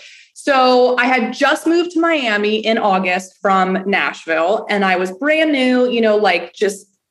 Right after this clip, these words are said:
barely meeting a few people, like, just whatever, dipping my toes in the water. Um, and this, you know,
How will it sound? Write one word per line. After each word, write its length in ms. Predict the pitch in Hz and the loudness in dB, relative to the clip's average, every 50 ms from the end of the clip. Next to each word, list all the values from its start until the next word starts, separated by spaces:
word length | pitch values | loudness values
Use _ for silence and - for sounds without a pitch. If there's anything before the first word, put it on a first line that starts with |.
| _ - | _ 0
barely 420 | 262 262 262 262 262 262 262 254 | 2 2 2 2 2 2 0 0
meeting 320 | 240 240 240 240 240 240 | -2 -2 -2 -2 -2 -4
a 40 | 233 | -4
few 180 | 226 - 233 220 | -4 -4 -6 -4
people, 580 | 220 - 311 320 302 - 277 269 269 269 269 | -2 -2 -2 0 0 0 2 2 2 2 2
like, 240 | 269 233 208 190 196 | 2 2 2 0 0
just 260 | - 202 202 - - _ - | -2 -4 -6 -6 -10 _ -2
whatever, 300 | 202 208 202 196 202 190 | 0 2 2 2 0 0
dipping 280 | 196 202 190 208 202 202 | 0 -2 -2 -2 -2 -2
my 120 | 175 175 | -2 -2
toes 280 | 175 - 226 226 226 226 | -2 -2 0 0 2 2
in 60 | 226 | 2
the 60 | 226 | 0
water. 540 | 220 214 214 214 214 214 220 214 214 214 214 - - - - - - - _ _ - | 0 2 2 2 2 2 2 2 0 -2 -6 -12 -20 -20 -20 -20 -20 -20 _ _ -2
Um, 460 | 226 233 226 226 226 226 220 214 220 220 | 0 2 4 4 2 2 0 0 -2 -2
and 200 | 240 247 247 247 | -2 0 2 2
this, 400 | 254 262 262 254 - - - - _ | 2 0 0 -4 -8 -12 -20 -20 _
you 120 | - 247 262 | -4 -2 0
know, 600 | 254 240 226 214 208 202 202 196 196 - - - | 2 2 2 4 2 2 2 0 -2 -6 -12 -20